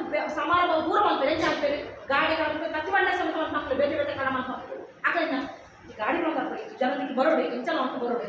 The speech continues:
ನಮ್ಮ ಇಟ್ಟು ಗಾಡಿ ಮಾಡ್ಕೊಂಡು ಪ್ರಶ್ನೆ ಎನ್ನ ಸಮಸ್ಯೆಗೆ ಯಾನೇ ಜೊತೆ ಬರು ಎನ್ನ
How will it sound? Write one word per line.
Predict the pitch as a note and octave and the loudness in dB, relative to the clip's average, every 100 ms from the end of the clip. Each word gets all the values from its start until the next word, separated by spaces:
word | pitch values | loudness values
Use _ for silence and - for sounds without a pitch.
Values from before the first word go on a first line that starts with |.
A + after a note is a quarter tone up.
| - | -6
ನಮ್ಮ | A#3 C#4+ | -4 -2
ಇಟ್ಟು | D4 D#4+ - - - - | -2 -4 -8 -12 -18 -4
ಗಾಡಿ | A#3 - - F#4+ | 2 4 4 2
ಮಾಡ್ಕೊಂಡು | D#4+ - D4 - | 2 0 -2 -2
ಪ್ರಶ್ನೆ | C4 - G#3 A#3+ | -6 -8 0 4
ಎನ್ನ | D#4 G#4+ G#4+ | 6 4 4
ಸಮಸ್ಯೆಗೆ | E4+ D#4+ D4+ - - - - C4+ | 2 2 0 -2 -4 -8 -2 2
ಯಾನೇ | E4+ G4+ A#4 | 4 4 4
ಜೊತೆ | G4 F#4 F4+ | 4 4 2
ಬರು | - - - - - - - C4+ | 0 0 -6 -12 -14 -14 0 4
ಎನ್ನ | D#4+ | 6